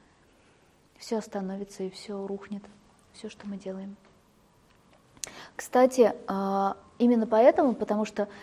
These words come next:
когда мы сейчас мы говорили о том, что каждый день по чуть-чуть, по чуть-чуть мы можем приучать к чему-то хорошему, да, в проекте "Начать жизнь заново" существует флешмоб,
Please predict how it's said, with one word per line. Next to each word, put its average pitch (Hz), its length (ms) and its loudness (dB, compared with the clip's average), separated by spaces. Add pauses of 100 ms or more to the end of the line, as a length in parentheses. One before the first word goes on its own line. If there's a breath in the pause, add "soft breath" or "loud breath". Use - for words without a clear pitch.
когда 202 240 -4
мы 202 60 -4
сейчас - 260 -8
мы 196 80 -6
говорили 196 360 0
о 190 60 0
том, 202 120 -12
что - 160 -10
каждый 202 380 0
день 202 260 -2
по 208 120 -2
чуть-чуть, 196 380 -4
по 190 100 -4
чуть-чуть 190 380 -8
мы 185 80 -4
можем 180 280 -8
приучать 196 680 -2
к - 80 -14
чему-то 185 340 -8
хорошему, 220 680 -2 (480 loud breath)
да, 233 180 0
в - 240 -12
проекте 220 420 0
"Начать 202 360 -4
жизнь 190 340 -6
заново" 247 300 0
существует - 500 -8
флешмоб, 214 560 -6